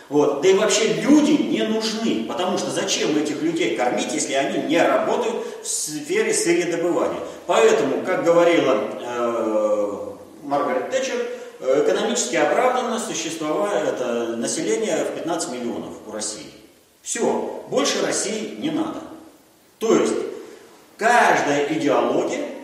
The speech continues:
несёт определённый, э, вектор развития в стране. И вот встречаются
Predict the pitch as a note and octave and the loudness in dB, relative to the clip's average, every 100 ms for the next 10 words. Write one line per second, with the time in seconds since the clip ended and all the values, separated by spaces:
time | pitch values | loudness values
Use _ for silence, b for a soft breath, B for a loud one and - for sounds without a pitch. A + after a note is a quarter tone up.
0 | - E3 G3 G3 - A3 E3+ - - - | -8 -4 -2 0 -2 0 2 2 -2 -4
1 | - F#3 - G3+ G#3+ - G#3+ G#3+ G#3+ F3 | 0 2 4 2 2 0 2 2 6 6
2 | C3 - - - - - - - - - | 6 2 0 -4 -6 -12 -16 -20 -18 -8
3 | A#2 A#2 A2+ A2 G#2+ G#2 G2+ G#2 G2 F2+ | -2 0 2 2 0 -4 -4 -4 -6 -10
4 | - - G2+ E3 - - - - - B2+ | -14 -18 -4 0 0 0 -6 -8 -8 -8
5 | A#2 - A3 - A3+ - - - - - | -8 -6 -6 -6 -6 -6 -10 -12 -8 -8
6 | - B B G#3 D#4 F4+ - - - - | -8 B B 2 4 4 2 -4 -10 -14
7 | - F#3+ G3+ B3+ C#4 C#4 C#4 - | -10 -4 -2 0 2 2 0 -2